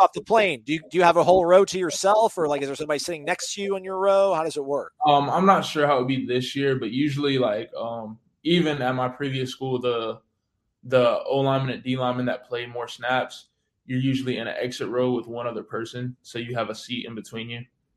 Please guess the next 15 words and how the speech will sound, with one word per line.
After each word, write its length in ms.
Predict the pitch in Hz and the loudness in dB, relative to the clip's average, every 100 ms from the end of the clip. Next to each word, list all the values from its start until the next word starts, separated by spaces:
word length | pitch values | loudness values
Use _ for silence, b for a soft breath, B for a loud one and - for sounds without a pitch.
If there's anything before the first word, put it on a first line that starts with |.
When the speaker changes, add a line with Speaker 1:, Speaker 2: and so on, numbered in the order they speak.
| _ | _
Speaker 1:
Nice. 340 | 82 73 82 _ _ | -20 -20 _ _ _
Okay. 240 | - 143 | -18 -2
Speaker 2:
But 220 | 131 123 | 2 2
most 200 | 135 151 | 4 2
of 40 | 135 | 2
the 80 | 127 | -2
skill 240 | - 123 | -2 -2
guys, 200 | 117 117 | 0 -2
I 60 | 123 | -4
think 180 | 123 | -4
they're 200 | 117 120 - | -6 -8 -8
three 120 | 113 | -6
to 120 | 117 117 | -4 -6
a 60 | |
seat. 400 | 117 123 110 - | -6 -8 -8 -10